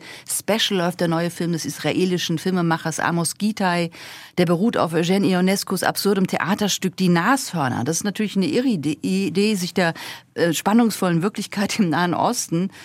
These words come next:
über so ein, ja, Stück zu nähern, in dem sich Menschen unter dem Einfluss totalitärer Ideen in eine Herde Dickhäuter verwandeln. Es gibt in der Sektion Panorama einen Film,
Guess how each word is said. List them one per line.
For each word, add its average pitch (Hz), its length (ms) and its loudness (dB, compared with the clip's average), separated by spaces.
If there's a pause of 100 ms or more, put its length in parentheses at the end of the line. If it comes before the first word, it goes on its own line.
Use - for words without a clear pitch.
(240)
über 185 240 4
so 175 200 0
ein, 165 520 0
ja, 180 460 0
Stück - 340 -2
zu 226 120 0
nähern, 196 480 2 (280)
in 180 140 2
dem 185 220 2
sich 170 160 -4
Menschen 180 360 0
unter 170 220 0
dem 160 160 2
Einfluss 185 460 0
totalitärer 180 600 -2
Ideen 175 440 0
in 170 120 2
eine 170 80 0
Herde 175 260 0
Dickhäuter 160 580 -2
verwandeln. 135 580 -4
Es 143 260 -6
gibt - 220 -10
in 202 60 0
der 190 80 0
Sektion 180 340 -2
Panorama 185 540 0
einen 170 120 2
Film, 180 340 0